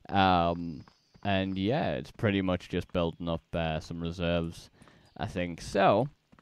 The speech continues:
what we're gonna do is I'm gonna wrap this episode up here,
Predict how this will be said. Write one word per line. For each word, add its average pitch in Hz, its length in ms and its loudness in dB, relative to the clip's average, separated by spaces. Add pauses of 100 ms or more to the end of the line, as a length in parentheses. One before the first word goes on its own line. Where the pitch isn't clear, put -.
(880)
what 143 200 10
we're 160 60 0
gonna 139 240 6
do 104 160 6
is 151 80 6
I'm 117 120 6
gonna 104 120 4
wrap 98 160 6
this 90 160 -4
episode 95 340 0
up 85 120 0
here, 104 260 2